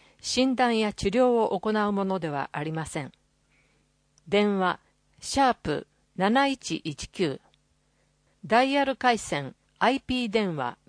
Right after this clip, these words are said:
ピーエイチエスの場合、零四八、八二四、四一九九。相談時間、二十四時間、三百六十五日対応。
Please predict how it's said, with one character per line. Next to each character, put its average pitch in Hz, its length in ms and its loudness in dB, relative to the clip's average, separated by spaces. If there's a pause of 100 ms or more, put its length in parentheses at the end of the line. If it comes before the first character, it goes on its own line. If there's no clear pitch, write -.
ピ 262 260 -2
ー 277 40 2
エ 277 40 2
イ 269 40 -4
チ - 160 -4
エ 254 100 4
ス 208 160 -6
の 160 140 -2
場 139 220 -2
合、 139 60 -4 (800)
零 269 300 4
四 247 240 2
八、 151 460 -6 (380)
八 262 380 0
二 262 320 2
四、 160 300 -2 (380)
四 262 340 4
一 - 240 -8
九 180 340 -2
九。 156 300 -4 (1300)
相 285 340 4
談 262 240 2
時 226 140 -4
間、 147 320 -6 (520)
二 254 180 2
十 214 240 0
四 170 160 2
時 190 120 -4
間、 151 320 -6 (120)
三 277 320 -2
百 190 240 0
六 175 240 -4
十 233 200 -2
五 226 120 4
日 185 340 -2
対 160 280 -4
応。 151 340 -4